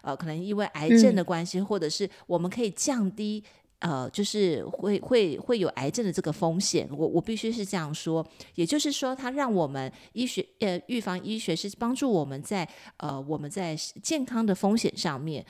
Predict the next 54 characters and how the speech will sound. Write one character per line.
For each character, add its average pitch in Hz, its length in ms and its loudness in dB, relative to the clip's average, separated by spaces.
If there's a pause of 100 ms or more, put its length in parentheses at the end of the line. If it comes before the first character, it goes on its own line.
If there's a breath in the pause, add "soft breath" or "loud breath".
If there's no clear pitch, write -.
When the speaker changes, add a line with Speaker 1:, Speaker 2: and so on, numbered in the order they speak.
(200 loud breath)
Speaker 1:
呃， 147 180 -4
就 185 120 -4
是 190 100 0
不 285 180 0
好 165 200 0
的 139 100 -4
这 175 140 -4
个 160 80 0
东 156 180 -4
西， 170 160 -4
它 170 140 -4
可 190 80 -2
以 156 60 2
帮 160 160 -4
我 151 40 -4
们 123 100 -8
降 143 260 -6
低 143 160 -6
很 165 180 -8
多， 135 260 -4
这 302 220 2
个 190 80 2
是 - 160 -2
我 147 160 0
对 170 240 0 (220 loud breath)
预 247 100 -4
防 170 420 -6
医 214 140 -2
学 185 180 -2
的 151 100 -4
一 135 140 -8
个 143 100 -6
想 - 300 -10
法。 - 240 -14 (1000)
Speaker 2:
嗯， 226 260 0
Speaker 1:
嗯。 180 60 -14 (200)
Speaker 2:
没 202 160 -12
错， 220 160 -14
因 262 60 0
为 302 260 0 (160)
在， 262 360 -4 (580)
呃， 202 180 -8
我， 196 300 -10
我 208 140 -6
查 196 260 -12
到 262 180 -4
资 214 160 -4
料 202 220 -2
也 180 80 -6
有 180 160 -4
是 190 180 -12
说， 185 320 -8
Speaker 1:
是。 - 360 -12
Speaker 2:
呃 185 260 -10